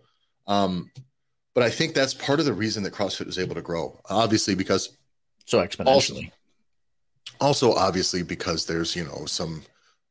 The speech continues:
Speaker 1: uh, it, effectiveness in its training. It was very different than what was going on. There's a really leverage the group training fun that goes on in less effective <laughs> training methodologies, if you will,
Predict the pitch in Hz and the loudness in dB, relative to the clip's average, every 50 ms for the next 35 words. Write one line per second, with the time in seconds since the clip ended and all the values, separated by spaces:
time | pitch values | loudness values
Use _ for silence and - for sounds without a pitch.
0 | _ _ - 73 76 - - - - - - - - - - - - - 110 101 | _ _ -18 -14 -14 -14 -14 -14 -12 -10 -10 -10 -10 -12 -12 -10 -4 -2 -2 -2
1 | - - 101 87 95 98 95 - - 90 80 80 - - - - 123 117 123 120 | 0 0 -2 0 0 0 -2 -2 -2 -4 -4 -6 -6 -6 -2 2 2 4 4 4
2 | 117 117 113 101 87 - - 82 76 78 82 80 80 73 - 95 - 107 92 87 | 2 2 0 0 -2 -6 -8 -10 -8 -6 -6 -6 -4 -2 -2 0 0 -2 -2 -4
3 | 95 - - - - - 90 90 92 101 101 104 104 101 92 92 90 - 90 85 | -6 -6 -8 -6 -6 -4 -4 0 2 2 2 4 4 2 2 2 2 0 0 -2
4 | 78 - - _ _ _ _ _ _ _ _ _ _ _ _ _ _ _ _ - | -2 -6 -12 _ _ _ _ _ _ _ _ _ _ _ _ _ _ _ _ -10
5 | - 98 101 107 110 110 98 92 95 92 92 90 98 98 87 - 85 82 90 85 | -4 0 4 4 6 6 6 6 4 4 4 4 4 2 2 0 -2 -2 -2 0
6 | 85 85 82 - - - - - _ - - - - - - - - _ - 107 | 0 -2 -4 -6 -10 -18 -20 -20 _ -18 -16 -14 -14 -14 -16 -18 -20 _ -20 -12
7 | 98 - 107 98 110 120 123 123 - - - - 113 107 113 110 110 104 92 - | -6 0 4 6 6 6 6 4 0 -6 -2 2 2 4 4 4 2 0 0 -2
8 | - - 101 101 107 113 113 - - - 95 90 90 85 90 85 87 92 98 104 | 0 0 2 2 2 2 0 0 0 2 2 2 2 0 2 2 2 2 2 2
9 | 104 92 87 85 82 78 85 87 - - 85 - - - - 73 - - - 110 | 2 2 0 0 2 2 2 2 0 -2 -4 -6 -2 0 0 0 2 2 4 4
10 | 113 110 - - - - - - 123 - - - 110 104 120 113 113 117 113 - | 4 4 0 -2 -2 0 0 0 0 2 2 4 4 6 4 4 4 4 4 4
11 | 127 101 107 - - 131 117 117 123 127 127 123 - 110 110 - 113 104 110 110 | 4 4 4 4 4 4 4 6 6 4 4 4 2 2 4 4 6 6 6 6
12 | 120 127 | 6 4